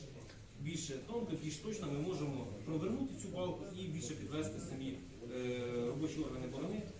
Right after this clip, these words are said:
до того, до поверхні кольору. Так, щоб більш, більш точно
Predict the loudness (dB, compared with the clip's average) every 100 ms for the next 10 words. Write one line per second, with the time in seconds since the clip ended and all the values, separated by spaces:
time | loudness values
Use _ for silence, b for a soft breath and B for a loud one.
0 | -10 -6 0 0 0 -2 -4 0 2 2
1 | 0 -2 -2 0 -2 -2 -4 -6 -6 -2
2 | -2 -2 -2 -2 -2 -2 -4 -4 -4 -2
3 | -2 0